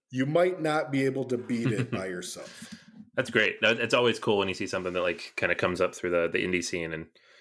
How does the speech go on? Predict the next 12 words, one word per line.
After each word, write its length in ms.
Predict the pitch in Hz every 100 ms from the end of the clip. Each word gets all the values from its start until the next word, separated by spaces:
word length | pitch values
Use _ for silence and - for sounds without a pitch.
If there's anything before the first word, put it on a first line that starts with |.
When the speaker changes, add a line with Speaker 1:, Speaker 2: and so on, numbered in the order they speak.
| _ _ _ -
Speaker 2:
um, 400 | 85 78 73 82 _ _ _ -
gets 160 | 92 98
a, 160 | 85 - -
a 20 |
formal, 540 | 87 - 95 87 85
more 180 | 85 90
f-, 100 | 85 _ _
full 300 | _ - 117
release 640 | 87 82 82 78 - - - _
down 120 | 85
the 60 | 80
line. 300 | 76 78